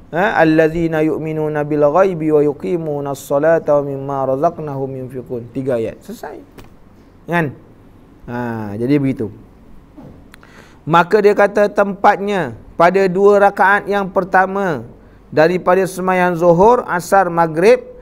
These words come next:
serta Isyak, dan pada kedua dua rakaat sembahyang Subuh dan sembahyang Jumaat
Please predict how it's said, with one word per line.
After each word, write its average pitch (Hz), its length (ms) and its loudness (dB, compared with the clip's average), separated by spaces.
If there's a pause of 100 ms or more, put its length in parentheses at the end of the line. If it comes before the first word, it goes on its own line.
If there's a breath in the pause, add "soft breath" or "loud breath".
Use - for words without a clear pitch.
(140 loud breath)
serta 170 400 0
Isyak, 208 480 2 (380 soft breath)
dan 180 260 4
pada 175 400 0
kedua 165 640 2 (320 loud breath)
dua 160 380 4
rakaat 175 500 0 (220)
sembahyang 160 420 -2
Subuh 160 400 0
dan 147 160 -2
sembahyang 143 480 -6
Jumaat 143 460 -2